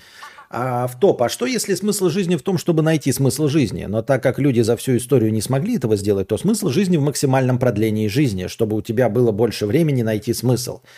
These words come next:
Получается, нужно все ресурсы людей бросить на изобретение бессмертия. Я ебнулся или нет? Эм, а... Нет, не ебнулся.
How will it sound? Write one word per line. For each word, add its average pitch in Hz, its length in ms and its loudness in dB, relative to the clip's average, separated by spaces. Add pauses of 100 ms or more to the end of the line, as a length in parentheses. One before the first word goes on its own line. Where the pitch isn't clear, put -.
(260)
Получается, 156 540 2
нужно 151 460 0
все - 260 2
ресурсы 131 460 0
людей 120 260 2
бросить 131 380 0
на 120 140 2
изобретение 117 580 2
бессмертия. 101 840 0
Я 113 120 2
ебнулся 139 480 2
или 104 140 -2
нет? 95 280 -6 (920)
Эм, 165 880 -4 (1500)
а... 104 920 -4 (420)
Нет, 247 320 2
не 214 140 4
ебнулся. 214 640 0